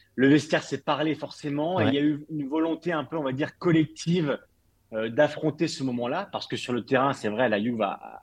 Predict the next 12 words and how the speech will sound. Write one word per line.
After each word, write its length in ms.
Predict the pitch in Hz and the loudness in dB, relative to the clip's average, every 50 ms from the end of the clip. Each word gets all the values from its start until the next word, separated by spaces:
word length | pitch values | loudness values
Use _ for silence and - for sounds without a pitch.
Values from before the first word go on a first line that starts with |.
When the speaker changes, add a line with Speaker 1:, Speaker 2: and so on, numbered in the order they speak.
| - _ - | -14 _ -2
Speaker 1:
a 100 | 120 113 | -2 -2
ces 180 | - - 120 95 | 0 -2 -2 -2
points-là, 360 | - - 107 117 156 175 160 | 0 -2 0 0 0 -2 -2
cinquante-neuf 520 | - - - 127 107 - - 110 - - | -2 -4 -4 -4 -6 -6 -6 -8 -8 -6
points, 200 | - 139 170 233 - _ _ - _ _ _ _ _ _ _ - | -6 -8 -8 -8 -10 _ _ -20 _ _ _ _ _ _ _ -8
euh, 220 | 104 101 101 101 101 | -4 -2 0 0 0
sur 180 | - - 127 | 2 4 6
les 60 | 117 | 6
rajouts 220 | 113 110 110 113 - | 6 6 4 2 0
aux 40 | 98 | 0
quarante-quatre 500 | - 123 107 120 117 101 - 123 - - | 2 2 2 2 2 2 2 0 0 0
actuels, 520 | 110 - - - 131 147 160 175 - 156 | -2 -4 0 4 6 6 6 6 4 0